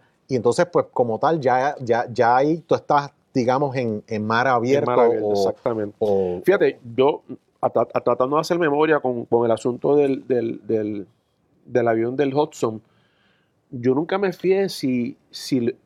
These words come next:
Speaker 2: eventualmente cuando ese avión, ¿verdad?, terminó
Speaker 1: Ajá.
Speaker 2: el movimiento en el, en el, en el río, si se desplazaron balsas.
Speaker 1: Yo entiendo que no.
Speaker 2: ¿Verdad
Speaker 1: La
Speaker 2: que no?
Speaker 1: gente se cam-, caminó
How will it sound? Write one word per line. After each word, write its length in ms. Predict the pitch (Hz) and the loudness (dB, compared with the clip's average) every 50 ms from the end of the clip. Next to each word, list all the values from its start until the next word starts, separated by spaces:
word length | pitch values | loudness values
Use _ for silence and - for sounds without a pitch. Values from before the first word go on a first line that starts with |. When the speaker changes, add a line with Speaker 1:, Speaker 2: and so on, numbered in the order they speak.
| _ - | _ -8
Speaker 2:
eventualmente 560 | - 120 120 110 - 139 139 160 170 175 185 | -4 -2 -2 0 0 -2 -2 0 -2 -2 -2
cuando 200 | 165 135 127 127 | -2 0 -2 -2
ese 140 | 127 - 156 | -2 -2 -2
avión, 400 | 143 151 156 156 165 165 147 - _ _ _ _ _ _ _ _ _ _ _ _ _ _ _ _ _ _ - | 0 0 0 -2 -2 -4 -8 -14 _ _ _ _ _ _ _ _ _ _ _ _ _ _ _ _ _ _ -2
¿verdad?, 420 | 147 127 123 131 151 170 156 - - _ | 0 2 2 2 2 0 0 -2 -2 _
terminó 280 | 139 127 120 123 123 139 | -2 0 0 0 0 0
Speaker 1:
Ajá. 80 | 156 160 | 2 2
Speaker 2:
el 40 | |
movimiento 340 | 165 160 156 160 160 160 170 | 2 2 2 0 0 -2 -2
en 80 | 160 160 | -2 -2
el, 160 | 156 - - | -2 -2 -4
en 120 | 139 135 | -4 -2
el, 260 | 139 131 127 120 - 127 | 0 0 0 -2 -2 -4
en 100 | 120 120 | -4 -4
el 120 | 117 113 | -4 0
río, 340 | 135 185 220 214 180 135 - - _ _ _ _ _ _ _ _ _ _ _ _ | 0 0 0 2 0 0 0 -4 _ _ _ _ _ _ _ _ _ _ _ _
si 160 | - - - 151 | -8 -6 -4 0
se 120 | - 147 | 2 2
desplazaron 500 | 123 120 - 117 104 - 123 135 170 190 | 0 2 -2 -4 -2 0 0 0 0 2
balsas. 300 | 160 131 120 113 - - _ _ _ _ _ _ _ _ _ _ _ _ _ - | 0 -2 -2 -2 -8 -18 _ _ _ _ _ _ _ _ _ _ _ _ _ -2
Speaker 1:
Yo 60 | 147 | 0
entiendo 380 | 165 156 202 214 214 220 220 | 0 2 0 2 2 2 2
que 180 | - 180 139 127 | 2 0 0 0
no. 200 | 123 135 135 - - _ | 0 -2 -4 -6 -10 _
Speaker 2:
¿Verdad 220 | - 120 135 160 - | -2 0 2 2 4
Speaker 1:
La 60 | - | 2
Speaker 2:
que 60 | 247 | 2
no? 60 | 247 | 2
Speaker 1:
gente 220 | 214 151 135 185 175 | 2 2 0 -2 -2
se 200 | 175 - 202 190 | 0 -2 -4 -2
cam-, 280 | - 196 185 185 185 | 0 0 0 -2 -2
caminó 420 | - 180 170 165 165 170 180 196 | -2 -2 0 2 2 2 2 2